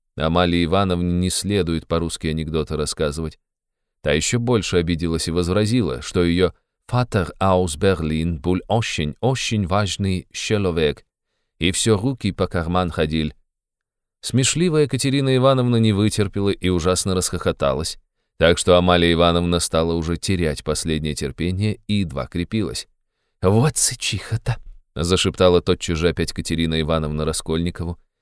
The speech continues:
почти развеселившись. "Хотела сказать, носил руки в карманах, а вышло, что он по карманам лазил". <laughs> И заметили ли вы, Родион Романович, раз навсегда, что все эти петербургские иностранцы, то есть,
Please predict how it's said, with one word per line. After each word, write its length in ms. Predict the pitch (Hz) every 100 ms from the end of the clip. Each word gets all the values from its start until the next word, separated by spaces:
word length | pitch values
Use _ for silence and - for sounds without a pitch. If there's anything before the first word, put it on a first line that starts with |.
| _
почти 320 | 67 - -
развеселившись. 800 | 85 80 82 - 76 76 - - _ _ - -
"Хотела 380 | 143 120 117 101
сказать, 460 | - 113 117 - _ _ -
носил 460 | 123 127 - 131
руки 220 | 131 123
в 60 | -
карманах, 460 | 143 135 156 143 135
а 120 | 131
вышло, 360 | 139 - -
что 240 | - 78 92
он 140 | 131
по 100 | 143
карманам 520 | 147 139 120 101 135
лазил". 360 | 143 107 151 - - - - - - 214
<laughs> 640 | - - - - _ _ -
И 160 | 92
заметили 640 | 110 135 147 165 - - 147
ли 120 | 135
вы, 140 | 135
Родион 400 | 120 120 117 110
Романович, 680 | 117 120 107 110 147 165 - _ -
раз 300 | 95 135 123
навсегда, 540 | 135 - 131 113 113
что 180 | 120 120
все 240 | 110 131 131
эти 140 | 135
петербургские 800 | 127 127 139 127 127 - - 120
иностранцы, 640 | 110 107 107 107 120 -
то 140 | - 76
есть, 220 | 80